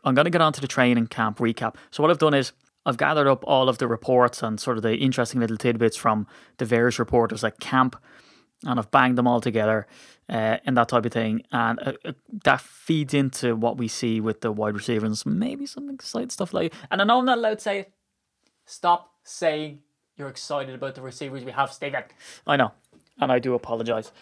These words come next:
That's my off-mic, uh, conscience, you know? I have to keep myself in check. God forbid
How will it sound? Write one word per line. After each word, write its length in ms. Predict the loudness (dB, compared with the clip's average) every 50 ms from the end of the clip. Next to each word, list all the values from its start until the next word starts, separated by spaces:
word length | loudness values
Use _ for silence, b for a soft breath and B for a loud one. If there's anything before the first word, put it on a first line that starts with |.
| B B B B B 0
That's 220 | 0 0 0 0
my 160 | -2 -2 -2 -2 0
off-mic, 800 | 2 4 4 4 4 2 0 2 2 2 2 0 -2 -10 -16 _ _ _ _ _ _ _ _ _ _ _ _ _ _ _ _ _ _ _ -14
uh, 320 | -10 -8 -6 -4 -4 -6 -6 -8
conscience, 560 | -4 -2 0 0 0 -2 -8 -8 -10 -14 -20 _ _ _ _ -4
you 100 | 0 2
know? 240 | 2 2 2 0 _ _ _ -8
I 80 | 0 2
have 140 | 2 2
to 60 | 2 0
keep 160 | -2 -2 -2
myself 260 | 0 2 2 2 2
in 60 | 0
check. 220 | 0 0 0 0 -2 B B B B B B _ _ 4
God 300 | 4 6 6 4 0 -2
forbid 680 | _ _ -2 -2 -2 0 -2 0 0 0 -2 -4 -8